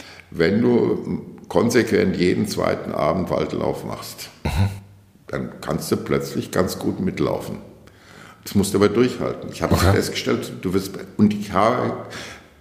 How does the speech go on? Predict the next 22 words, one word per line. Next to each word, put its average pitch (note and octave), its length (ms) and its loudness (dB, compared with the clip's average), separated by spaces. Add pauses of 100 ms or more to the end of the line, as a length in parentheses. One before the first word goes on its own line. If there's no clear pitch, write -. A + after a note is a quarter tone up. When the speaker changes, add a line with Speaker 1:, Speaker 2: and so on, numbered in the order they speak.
Speaker 1:
gelernt, F2 680 2
am F#2 160 2
Ball A#2 240 4
zu - 160 -2
bleiben, C2+ 400 -2
wie C#2+ 120 -4
man C2+ 180 -2
so C#2 100 -2
schön C#2+ 300 -2
sagt. D#2+ 180 4
Speaker 2:
Mhm. A#2 80 8 (460)
Speaker 1:
Über, D#3 480 6 (100)
nicht F#2+ 480 2
über F#2 380 2
irgendwelche E2 560 2
Bücher D2 680 2
oder C#2 260 -2
in C#2+ 140 -4
der C2+ 120 -2
Schule C2+ 520 -2
oder F#2 340 0
so, A2 320 -2